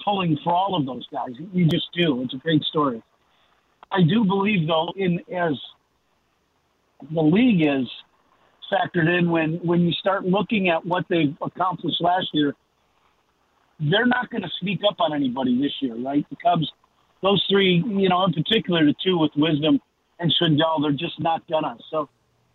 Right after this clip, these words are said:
um, we saw the league catching up a little bit with Wisdom, you know, the last month or so with a lot of breaking balls and a lot of not throwing him a lot of strikes. So he's gonna have to account for that.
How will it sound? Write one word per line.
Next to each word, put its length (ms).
um, 300
we 220
saw 180
the 60
league 400
catching 320
up 140
a 40
little 200
bit 180
with 200
Wisdom, 460
you 140
know, 200
the 80
last 360
month 240
or 80
so 260
with 220
a 40
lot 220
of 80
breaking 380
balls 360
and 80
a 20
lot 200
of 120
not 200
throwing 220
him 100
a 40
lot 180
of 80
strikes. 440
So 120
he's 180
gonna 200
have 200
to 120
account 420
for 100
that. 300